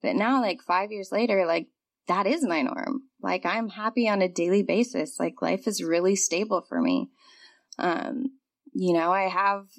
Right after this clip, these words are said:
a job and I'm in school taking prereqs for a master's program. You know, I have a plan and I'm doing it.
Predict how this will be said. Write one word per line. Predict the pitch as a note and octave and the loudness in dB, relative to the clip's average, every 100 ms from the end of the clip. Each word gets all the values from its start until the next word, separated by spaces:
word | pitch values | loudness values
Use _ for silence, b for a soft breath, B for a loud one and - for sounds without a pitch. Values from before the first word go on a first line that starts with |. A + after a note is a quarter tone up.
| - | -6
a | F3+ | -6
job | F3+ F3+ G3+ G#3+ | -2 2 2 2
and | F3 E3+ | 0 -2
I'm | E3+ | -2
in | E3+ | -2
school | E3 - F#3+ F#3+ | -4 -2 0 0
taking | F#3+ F#3+ F#3+ | -2 -2 0
prereqs | F#3 F#3 F3+ - - | 2 2 0 -4 -8
for | F#3 | -4
a | |
master's | E3+ F3+ G3+ - F#3 | 0 -2 -2 -4 -4
program. | - E3 D3+ - - F3 - | -2 -4 -2 -4 -2 -4 -4
You | - E3+ | -2 0
know, | F2+ | 0
I | - | 0
have | - G3 A3 | -2 -2 -2
a | G3+ | -4
plan | - G3 G#3 F#3+ | -8 -6 -4 -4
and | E3+ | -4
I'm | D#3+ D3+ | -4 -2
doing | G3 C4 F#2 | 2 2 2
it. | G2+ G2 | 0 -2